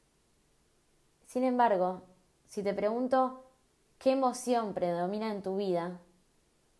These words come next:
no me la vas a saber decir tan fácil.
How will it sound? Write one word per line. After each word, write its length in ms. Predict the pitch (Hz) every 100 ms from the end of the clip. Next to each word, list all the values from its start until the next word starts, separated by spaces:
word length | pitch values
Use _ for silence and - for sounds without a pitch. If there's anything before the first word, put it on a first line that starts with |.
| _ _ _ _ _ _ _ _ -
no 140 | 285
me 100 | 339
la 120 | 247
vas 180 | 294 277
a 60 | 208
saber 340 | 175 170 170
decir 340 | 170 - 165
tan 240 | 165 165 170
fácil. 640 | - 160 - 151 147